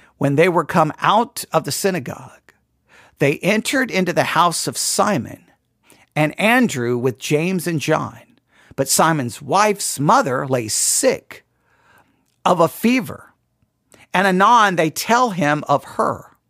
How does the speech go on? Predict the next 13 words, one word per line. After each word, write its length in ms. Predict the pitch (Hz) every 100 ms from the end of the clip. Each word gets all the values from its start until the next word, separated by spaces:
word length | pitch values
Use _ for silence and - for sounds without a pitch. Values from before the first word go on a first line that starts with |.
| _ _ - -
And 100 | 160
he 80 | 202
came 280 | - 233 262
and 100 | 233
took 300 | - 277 -
her 160 | - 202
by 320 | 151 180 277
the 100 | 240
hand 300 | 175 170 165
and 100 | 165
lifted 320 | 226 254 240 208
her 120 | 185
up, 200 | 196